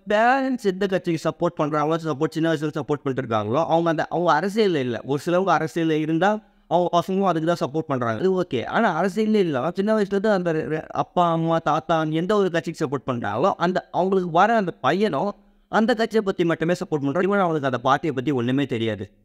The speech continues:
இப்ப எங்க கிளாஸ்ல ரெண்டு பேர் இருக்காங்க அப்படின்னு வச்சுக்கலாம். ஏன்ற ஒரு பையன் ஒரு ஃபேமஸான கட்சிக்கு சப்போர்ட் பண்றான், அவங்க அப்பா அம்மா அரசியல் அதிகமா பேச மாட்டாங்க, இவன் ஒரு ஃபேமஸான கட்சி. பீன்ற ஒரு பையன் இன்னொரு கட்சிக்கு சப்போர்ட் பண்றான்.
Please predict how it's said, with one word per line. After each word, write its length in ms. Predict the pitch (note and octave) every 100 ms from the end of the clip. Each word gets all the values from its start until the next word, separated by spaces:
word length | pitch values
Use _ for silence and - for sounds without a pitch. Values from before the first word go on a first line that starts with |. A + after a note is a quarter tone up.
| _ _
இப்ப 140 | - D#3
எங்க 200 | D#3+ F#3
கிளாஸ்ல 460 | F#3+ F#3+ F#3 F3
ரெண்டு 240 | D#3+ D#3+ E3
பேர் 160 | F3
இருக்காங்க 460 | D#3+ C#3 C3+ C3+ B2+
அப்படின்னு 120 | A#2+
வச்சுக்கலாம். 380 | A2+ A#2 A#2+ A#2+
ஏன்ற 360 | F3 F#3 F3+
ஒரு 180 | E3 C#3
பையன் 220 | B2+ C#3+
ஒரு 140 | D3+ C3
ஃபேமஸான 460 | C3+ C3 B2 C3+ B2+
கட்சிக்கு 380 | A#2 B2 A#2
சப்போர்ட் 220 | G#2+ A2+ G#2+
பண்றான், 260 | G2+ G#2 -
அவங்க 220 | C#3+ F3
அப்பா 140 | F3
அம்மா 200 | F3+ F#3
அரசியல் 300 | E3 D#3 E3
அதிகமா 280 | C3+ A#2+ C3
பேச 280 | B2 A#2+ B2
மாட்டாங்க, 420 | G#2+ G#2 A2 F3+ - _
இவன் 200 | - F#3
ஒரு 200 | G3 F3 D#3
ஃபேமஸான 440 | D3+ C#3+ C3+ C3
கட்சி. 200 | B2 - _ D3
பீன்ற 280 | G3 A3+ G3+
ஒரு 180 | F3 D3+
பையன் 300 | C#3 D#3 F#3
இன்னொரு 280 | F#3 G3+ F#3+
கட்சிக்கு 380 | D3 - C#3+ C3
சப்போர்ட் 240 | C3 -
பண்றான். 260 | G2+ G2+